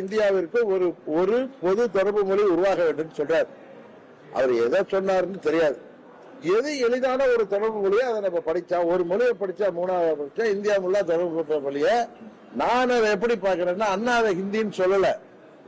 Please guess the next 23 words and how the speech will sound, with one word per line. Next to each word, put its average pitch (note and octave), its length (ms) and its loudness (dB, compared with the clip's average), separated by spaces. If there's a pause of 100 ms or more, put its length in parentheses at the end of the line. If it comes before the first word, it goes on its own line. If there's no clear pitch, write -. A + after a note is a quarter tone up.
(160)
ஏன்னா G3+ 200 2
நீங்க G3+ 140 2 (120)
அதுக்கு F3+ 240 2
ஒரு E3+ 100 2
வாக்குவாதத்துக்கு F#3+ 560 2
வருவீங்க. F3+ 340 2
இப்ப E3 140 0 (580)
எங்க E3+ 140 2 (760)
மாணவர் G3 320 2
நடிச்சாரா F3 400 0 (140)
கூட F#3+ 160 0
அது E3 160 0
அண்ணா G3 220 -2
அதை F3 180 2
சொல்லலன்னு F#3 380 2
வக்கீலா F#3+ 280 0 (100)
சொன்னாரு. E3+ 320 0 (400)
நீங்க D#3 220 -2
in G#3+ 180 0
between A#3 360 0
ல F#3+ 40 2 (100)
எல்லாம் F#3+ 280 0
பேசாதீங்க. D#3 580 0